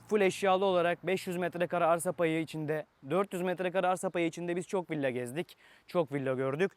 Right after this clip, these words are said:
Ama bu villaların hiçbirisiyle bu villayı kıyaslamayın. Modern mimariye sahip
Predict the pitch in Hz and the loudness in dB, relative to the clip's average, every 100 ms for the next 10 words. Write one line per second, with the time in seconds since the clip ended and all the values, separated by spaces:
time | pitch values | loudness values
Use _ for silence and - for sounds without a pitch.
0 | - - 208 208 214 - 190 190 196 208 | -10 -6 2 6 6 4 4 4 4 4
1 | 208 208 - 214 208 208 196 202 190 214 | 4 0 -4 -2 -2 0 0 0 2 2
2 | 196 170 147 165 143 120 98 - - - | 4 2 2 -2 -2 -4 -10 -20 -20 -20
3 | - - 131 143 156 196 226 226 220 214 | -20 -18 -8 -4 4 4 4 2 2 2
4 | 208 202 190 - 180 185 | 4 2 0 2 2 2